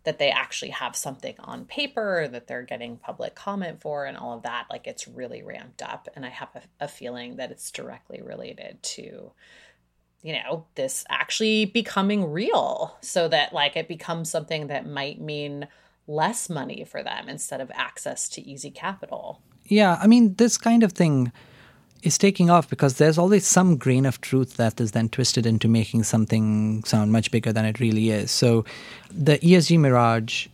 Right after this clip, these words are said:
Speaker 2: investigation that you brought up that was published in December last year, that was in the introduction of the most recent Tesla sustainability report,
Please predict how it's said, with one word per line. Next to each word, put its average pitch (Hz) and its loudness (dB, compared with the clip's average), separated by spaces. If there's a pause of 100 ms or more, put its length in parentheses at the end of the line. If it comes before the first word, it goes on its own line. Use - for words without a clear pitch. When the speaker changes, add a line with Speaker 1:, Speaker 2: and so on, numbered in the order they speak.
(160)
Speaker 2:
investigation 117 0
that 110 0
you 113 0
brought 110 2
up 120 4 (160)
that 127 0
was 107 -4
published 113 0
in 113 2
December 120 2
last 110 0
year, 117 -2 (460)
that 170 8
was 120 2 (640)
in 139 4 (140)
the 135 0
introduction 127 4 (180)
of 113 -2
the 120 0
most 120 2
recent 117 2 (300)
Tesla 120 2
sustainability 113 0
report, - -8